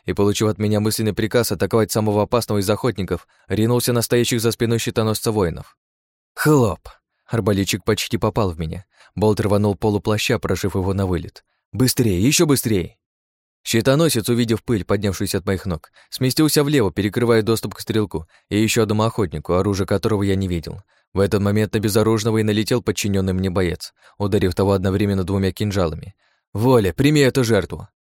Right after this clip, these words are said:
Завязалась потасовка, которую скрыл своей массивной фигурой щитоносец, и в это же время начал подниматься второй арбалетчик, явно не понимающий, как он очутился на земле.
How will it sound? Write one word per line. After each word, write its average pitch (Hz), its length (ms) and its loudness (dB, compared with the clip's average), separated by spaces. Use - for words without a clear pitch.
Завязалась 139 500 4
потасовка, 175 640 2
которую 120 280 0
скрыл 131 280 -2
своей 120 200 0
массивной 117 380 0
фигурой 117 380 0
щитоносец, 110 680 -4
и 95 80 2
в 104 40 4
это 131 220 2
же 117 100 2
время 135 260 2
начал 127 280 0
подниматься 123 480 -2
второй 131 260 2
арбалетчик, 120 580 -2
явно 98 260 0
не 95 80 -2
понимающий, 104 520 0
как 104 200 -2
он 104 100 2
очутился 107 480 -2
на 104 100 -2
земле. 98 400 -2